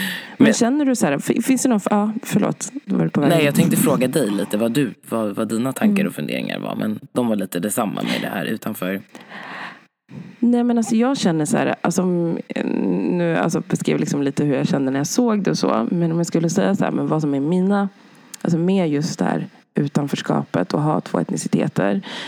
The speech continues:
Speaker 1: Alltså, det negativa med det är ju hela tiden att så här, ibland så vill jag bara passa in.
Speaker 2: Mm, mm, ja, ja.
Speaker 1: Ibland vill jag bara vara en i mängden. Jag vill inte behöva vara den som bär fanan.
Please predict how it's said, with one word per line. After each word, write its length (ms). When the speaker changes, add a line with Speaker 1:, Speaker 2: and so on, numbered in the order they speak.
Speaker 1:
Alltså, 220
det 100
negativa 680
med 280
det 200
är 220
ju 140
hela 240
tiden 300
att 160
så 80
här, 140
ibland 540
så 120
vill 300
jag 120
bara 300
passa 300
in. 180
Speaker 2:
Mm, 300
mm, 340
ja, 240
ja. 80
Speaker 1:
Ibland 460
vill 200
jag 100
bara 200
vara 220
en 300
i 80
mängden. 640
Jag 100
vill 100
inte 120
behöva 200
vara 420
den 180
som 120
bär 160
fanan. 580